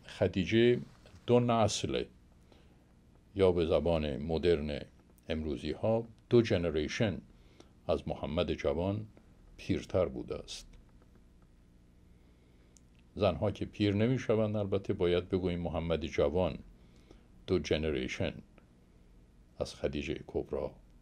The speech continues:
جوانتر بوده است. در مورد دین و آیین خدیجه سخن و روایت بسیار است. بیشتر مورخین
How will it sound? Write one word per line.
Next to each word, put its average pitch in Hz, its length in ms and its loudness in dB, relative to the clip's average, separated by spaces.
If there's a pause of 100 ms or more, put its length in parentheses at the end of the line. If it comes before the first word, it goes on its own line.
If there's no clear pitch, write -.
(100)
جوانتر 69 520 -4
بوده - 320 -18 (100)
است. - 220 -16 (2000)
در 123 100 10
مورد 139 540 8
دین 123 360 6
و 85 60 4
آیین 80 480 4
خدیجه 92 680 -2 (460)
سخن 120 320 0
و 104 140 2
روایت 80 520 0
بسیار - 580 -2
است. - 380 -16 (1600)
بیشتر 113 400 6
مورخین 101 840 2